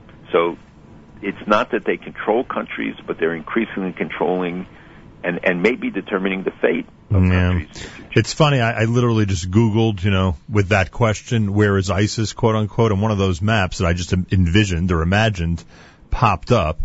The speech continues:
Speaker 2: Tremendous presence in Iraq, as you've described to us, especially in the northern portion. And it seems in Syria as well, the northern portion of that country. Uh, not close to the Israeli border, though, at this point.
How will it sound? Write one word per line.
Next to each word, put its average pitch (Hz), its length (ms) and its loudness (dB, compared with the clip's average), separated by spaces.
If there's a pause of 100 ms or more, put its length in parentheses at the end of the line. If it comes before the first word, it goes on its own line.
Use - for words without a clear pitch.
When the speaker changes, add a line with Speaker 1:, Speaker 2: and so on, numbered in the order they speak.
(100)
Speaker 2:
Tremendous 117 680 4
presence 95 440 2
in 95 60 0
Iraq, 85 480 2
as 85 100 2
you've 87 160 4
described 85 580 0
to 82 120 -2
us, - 320 -6 (320)
especially 101 380 2
in 95 60 4
the 92 60 4
northern 90 380 2
portion. 85 540 0 (680)
And 85 380 2
it 82 120 0
seems 95 260 2
in 90 80 2
Syria 98 440 2
as 95 100 0
well, 120 220 0
the 85 80 -4
northern 87 340 0
portion 92 360 0
of 87 60 2
that 104 180 2
country. 78 420 -4 (540)
Uh, 80 200 4
not 147 320 4
close 170 420 -2
to 156 100 -2
the 135 100 2
Israeli 123 440 2
border, 110 420 2
though, 92 180 0
at 80 80 -2
this 87 180 -4
point. 78 360 0